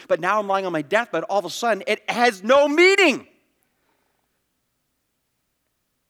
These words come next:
It's, it's a powerful place of perspective, what people start to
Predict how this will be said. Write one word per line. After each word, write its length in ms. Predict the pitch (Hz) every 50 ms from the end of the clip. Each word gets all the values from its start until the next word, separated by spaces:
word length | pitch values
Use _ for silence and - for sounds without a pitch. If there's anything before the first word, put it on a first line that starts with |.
| _ _ _ _ -
It's, 200 | 143 147 - - -
it's 200 | - 147 143 -
a 80 | 131 117
powerful 840 | - _ - - - - 151 156 139 120 107 - _ 107 107 98 _ _ _ _ _ _ _ _
place 240 | _ 135 127 117 -
of 100 | 127 _
perspective, 560 | - 110 - - - 123 123 - - 110 -
what 140 | 123 110 _
people 240 | - 135 123 - 117
start 360 | - - _ 127 131 135 _
to 140 | 143 127